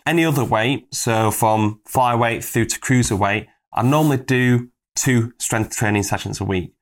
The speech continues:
unless they've actually got a, an injury or they're looking to move up weight division. For heavyweights, I suggest to do three weight sessions a week. Now, the reason why I wouldn't go up to, like, something like four strength training sessions a week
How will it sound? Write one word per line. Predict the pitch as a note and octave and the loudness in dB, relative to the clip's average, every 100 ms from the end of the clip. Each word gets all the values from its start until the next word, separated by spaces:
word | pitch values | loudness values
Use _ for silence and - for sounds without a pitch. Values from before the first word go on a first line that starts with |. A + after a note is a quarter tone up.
| _ _ - | _ _ -2
unless | A2 A#2 - | 0 0 0
they've | A2 | 0
actually | G#2+ A2 - G#2+ G2+ | 0 -2 -2 0 0
got | F#2+ G#2 - | 0 -2 0
a, | F#2+ F#2+ F2+ _ - | 0 0 -4 _ -4
an | |
injury | G#2+ B2 A#2 B2 B2 A#2+ - - | 0 2 2 2 0 -2 -10 -2
or | A#2 | 0
they're | A#2 | 2
looking | A#2 A#2 A2+ | 0 0 -2
to | G2+ G#2+ | 0 0
move | G2+ G#2+ F#2+ | 2 2 0
up | F#2+ - | -2 -2
weight | G2+ F#2 F#2+ | -2 -2 -4
division. | F#2+ F#2+ F#2+ G2 | -6 -4 -6 -8
For | - B2+ | -4 0
heavyweights, | F#3+ F3 C3+ C3 C#3+ - - - | 2 2 2 0 -2 -4 -8 -2
I | B2+ B2 - | 0 0 -4
suggest | - - A#2+ A#2 A2 - | -8 -4 -2 -2 -2 -2
to | A2+ | -2
do | G2+ | -2
three | - C#3 C#3+ A#2+ - _ _ - | -2 0 0 -2 -8 _ _ -4
weight | G3+ - | -4 -2
sessions | - - F#2+ | -6 -6 -6
a | - | -6
week. | F2 - - _ _ _ - | -6 -10 -14 _ _ _ -6
Now, | A2 | -2
the | A2+ | 2
reason | D3+ D3 C3 | 2 2 2
why | C3 | 2
I | A#2+ | 2
wouldn't | B2 A#2 F2+ | 2 0 0
go | A2+ A2 | 2 2
up | - | -2
to, | - | -4
like, | G2 F#2+ - | 0 0 0
something | - G#2+ - | -4 -4 -4
like | F#2 - | -6 -6
four | - C3 D3 C#3+ | -4 0 2 0
strength | - A2+ G2+ - | -2 -4 -4 -4
training | A2 G2 F#2+ | -2 -2 -2
sessions | G2 - F#2 | -4 -6 -6
a | |
week | F#2+ F#2+ G#2 | -4 -4 -6